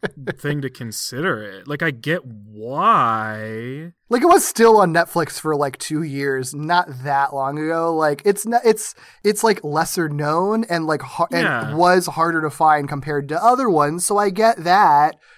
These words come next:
Speaker 1: It's just, like, I wouldn't call it lost.
Speaker 2: Because lost media means something, so calling a show lost is, like, either accurate or not.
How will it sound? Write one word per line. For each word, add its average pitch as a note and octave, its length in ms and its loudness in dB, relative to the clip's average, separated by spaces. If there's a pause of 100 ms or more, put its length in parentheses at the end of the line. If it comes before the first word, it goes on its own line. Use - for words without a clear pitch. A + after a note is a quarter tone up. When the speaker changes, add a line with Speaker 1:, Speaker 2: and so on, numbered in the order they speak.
(140)
Speaker 1:
It's F#3 240 -2
just, G3+ 240 0
like, E3+ 340 2
I D#4 120 -2
wouldn't C#3+ 180 -2
call A2+ 180 -6
it A2 60 -14
lost. A2+ 500 -12
Speaker 2:
Because D3 320 -8
lost C#3 460 -6
media C3+ 360 -6
means A#2 520 -8
something, C4 720 -10
so D3+ 160 -6
calling F#3 420 -8
a D3+ 60 -8
show D3 280 -8
lost A#2+ 800 -10
is, C#3 220 -10
like, C3+ 400 -8
either C#3 360 -4
accurate C#3+ 520 -8
or B2 160 -8
not. G#2+ 400 -10